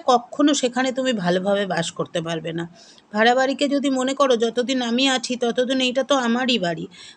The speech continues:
তখন তুমি সেটাকে কিন্তু নিজের মতো করে সুন্দর করে গুছিয়ে পরিষ্কার পরিচ্ছন্ন করে তার যত্ন করতে পারবে। আর আমরা দুজনে সেটাই করার চেষ্টা করি। এই পুরোটা একেবারে জল দিয়ে ধুয়ে, কারণ টাইম কলের জল চলে এসেছে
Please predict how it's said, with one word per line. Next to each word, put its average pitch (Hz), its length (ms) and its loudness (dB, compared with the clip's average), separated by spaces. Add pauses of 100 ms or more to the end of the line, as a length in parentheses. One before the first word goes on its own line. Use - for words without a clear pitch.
(100)
তখন 247 320 4
তুমি 330 240 4
সেটাকে 247 360 0
কিন্তু 240 260 0
নিজের 240 440 4
মতো 220 320 0
করে 220 280 4
সুন্দর 220 480 2
করে 220 280 2
গুছিয়ে 208 840 0 (360)
পরিষ্কার 247 520 4
পরিচ্ছন্ন 220 680 0
করে 208 360 2
তার 247 220 2
যত্ন 185 360 2
করতে 165 320 -2
পারবে। 156 360 -4 (400)
আর 269 140 6
আমরা 247 280 4
দুজনে 294 340 4
সেটাই 208 360 0
করার 180 320 0
চেষ্টা 156 340 -2
করি। 156 260 -6 (440)
এই 233 140 4
পুরোটা 262 460 4
একেবারে 269 360 4
জল 226 300 4
দিয়ে 262 200 2
ধুয়ে, 240 340 2
কারণ 277 280 2
টাইম 247 280 2
কলের 269 320 4
জল 247 240 2
চলে 254 340 6
এসেছে 285 360 2